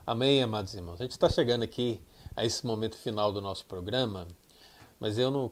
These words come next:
eu gostaria que você permanecesse conosco, porque se você ainda não fez isso hoje ou ontem, né, é o momento de orar, é o momento de colocar as nossas vidas na presença de Deus, colocar a nossa família e hoje,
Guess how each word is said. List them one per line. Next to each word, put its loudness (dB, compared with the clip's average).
eu -8
gostaria 2
que -6
você -4
permanecesse -2
conosco, -6
porque -6
se -10
você 0
ainda 2
não 0
fez 0
isso -6
hoje 0
ou -4
ontem, -6
né, -6
é -6
o -4
momento -2
de 0
orar, 10
é 4
o 0
momento -6
de -18
colocar 2
as 0
nossas -8
vidas -4
na -8
presença -10
de -14
Deus, -2
colocar -4
a -2
nossa -12
família -4
e -2
hoje, 2